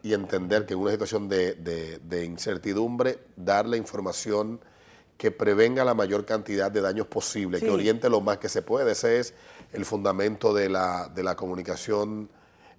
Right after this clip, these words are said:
Speaker 1: eh, en situaciones como esa.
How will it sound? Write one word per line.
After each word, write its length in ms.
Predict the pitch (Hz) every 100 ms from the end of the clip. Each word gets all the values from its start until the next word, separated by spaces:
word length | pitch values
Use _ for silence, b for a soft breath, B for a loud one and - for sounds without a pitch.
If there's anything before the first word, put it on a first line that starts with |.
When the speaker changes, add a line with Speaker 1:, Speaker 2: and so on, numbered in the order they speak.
| -
Speaker 1:
eh, 680 | 92 90 90 85 85 80 - _ _
en 120 | - 92
situaciones 380 | 104 98 120
como 320 | - 107 90 87
esa. 340 | 80 - -